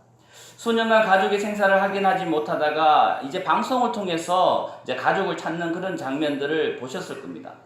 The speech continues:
정말 서로 부둥켜 안으며 또 통곡하면서 정말 엄마라 부르며 아버지라 부르며 오빠라 부르며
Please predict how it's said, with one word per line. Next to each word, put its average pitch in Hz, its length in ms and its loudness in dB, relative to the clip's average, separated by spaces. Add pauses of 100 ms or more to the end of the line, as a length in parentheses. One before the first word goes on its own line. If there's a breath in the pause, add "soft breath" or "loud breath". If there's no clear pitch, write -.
(320 loud breath)
정말 147 140 -8
서로 190 300 2
부둥켜 185 440 -2
안으며 170 640 2
또 196 120 -4
통곡하면서 175 1200 0 (100)
정말 151 260 0
엄마라 180 520 4
부르며 160 340 0
아버지라 190 500 2
부르며 156 300 0
오빠라 190 460 2
부르며 165 580 0